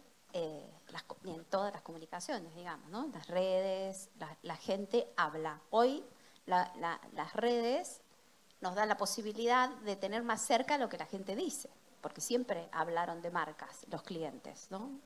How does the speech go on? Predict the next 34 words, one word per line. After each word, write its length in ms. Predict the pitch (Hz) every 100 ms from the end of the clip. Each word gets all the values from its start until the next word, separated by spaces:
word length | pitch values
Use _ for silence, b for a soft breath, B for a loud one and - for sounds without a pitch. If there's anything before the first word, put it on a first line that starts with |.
| - b b b b -
La 120 | 226
omnicanalidad 580 | 233 233 247 233 254 302
nosotros 400 | 320 269 285 269
en 80 | 233
Medife 360 | 220 220 240
la 120 | 254 240
vemos 460 | 233 269 302 302
como 240 | - 196 185
la 160 | 185
posibilidad 460 | 185 - 214 220 254
de 80 | 247
entender 460 | 226 214 226 226
ese 200 | 202 202
cliente 720 | - 220 269 311 302 302 320 - - - - - - - -
en 200 | 190 196
todas 200 | 285 285
sus 160 | 247
facetas, 880 | - 170 - 349 339 196 233 - - _
porque 440 | 165 - 160 151 -
muchas 260 | 175 180 185
veces 460 | 190 190 214 - - -
el, 280 | 165 160 - -
la 180 | 175
red 200 | 175 185 196
te, 160 | 196
te 340 | 185 196 - 185
da 160 | 190
ese 240 | 196 185 196
anonimato 640 | 185 175 175 180 190 196
de 80 | 180
decir 320 | 170 160 196
lo 80 | 180
que 160 | 170 160
querés, 600 | 170 175 196 220 -